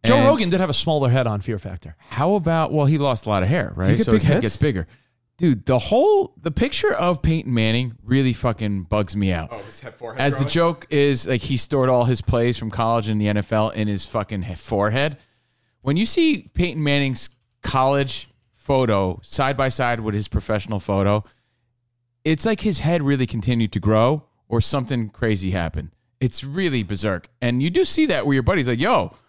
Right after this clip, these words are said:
Speaker 2: my buddy's head got extra big." I mean, sometimes it comes with age and your face gets bigger, but, like, look at that.
Speaker 1: That's an
Speaker 2: Like,
Speaker 1: angle. That's an angle. This,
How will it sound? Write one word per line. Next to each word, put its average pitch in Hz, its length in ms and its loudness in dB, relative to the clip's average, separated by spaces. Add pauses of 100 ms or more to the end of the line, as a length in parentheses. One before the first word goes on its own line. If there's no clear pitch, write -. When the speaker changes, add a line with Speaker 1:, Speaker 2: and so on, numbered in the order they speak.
(180)
Speaker 2:
my - 60 -4
buddy's 311 240 2
head 165 240 0
got 113 220 -2 (160)
extra 165 320 -2
big." 120 400 2 (340)
I 285 60 -20
mean, 262 140 -2
sometimes 233 420 -4
it 196 60 -8
comes 180 200 -4
with 165 160 -2
age 120 360 0
and 120 80 -8
your 110 80 -2
face 123 240 -2
gets 123 160 -4
bigger, 120 240 0
but, 117 100 2
like, 120 180 -2 (280)
look 233 360 0
at - 140 0
that. 82 400 -4 (440)
Speaker 1:
That's 185 180 -2
an 180 80 6
Speaker 2:
Like, 160 80 4
Speaker 1:
angle. 139 280 0 (140)
That's 185 180 -2
an 156 80 2
angle. 110 460 -2
This, 135 240 0